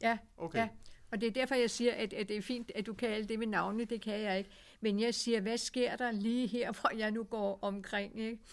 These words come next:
Speaker 1: Og der sker altså også nogle ting. Og de sker, tror jeg, hurtigere, øh, end man kan forestille sig. Så derfor siger jeg, og jeg gentager mig selv, at vi er midt i et dødeligt kapløb mellem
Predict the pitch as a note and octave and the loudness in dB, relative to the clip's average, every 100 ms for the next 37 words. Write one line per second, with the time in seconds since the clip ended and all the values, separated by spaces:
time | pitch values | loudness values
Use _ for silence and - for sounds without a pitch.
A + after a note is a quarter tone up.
0 | - - A3+ A3+ A#3 - A3+ A3 G3 F#3+ | -18 -2 2 4 4 4 2 4 0 -2
1 | A3+ - A3 G#3+ A3+ G#3+ G#3 A3 G3+ - | -4 -2 0 0 -2 -4 -2 -2 -4 -6
2 | - - - G#3 A#3 A3 - A3+ G3+ - | -20 -20 0 0 2 0 -2 -2 -2 -4
3 | A3 G3 F#3+ G#3+ A#3 B3+ A#3+ G#3 F#3+ F#3+ | -2 0 2 4 4 4 0 -2 -2 -2
4 | G#3 F#3+ F#3 F3 - - F#3+ F#3 F3+ F3+ | -2 0 0 -2 -4 -2 0 2 0 -2
5 | F3 D#3 F3 F#3+ E3+ G#3 G3 G#3+ D4 D4+ | -4 -4 -4 -8 -4 -4 0 0 2 2
6 | D4+ - C4 B3+ C4+ - F3+ A#3+ B3+ C#4 | 2 2 2 4 2 0 -2 0 -2 -2
7 | A#3 A#3+ A#3 A3+ A#3 - - - - A3 | -2 -4 -4 -4 -6 -14 -20 -20 -2 2
8 | G3+ G#3+ G3 G3+ B3+ C#4 - A#3+ - G#3+ | 4 4 4 4 4 2 -2 -4 2 2
9 | A3+ B3 B3+ - G3+ F#3+ A3 G#3+ F#3+ - | 4 2 0 0 2 2 0 -4 -6 -14
10 | - - G#3 G#3 A3 | -14 2 4 4 0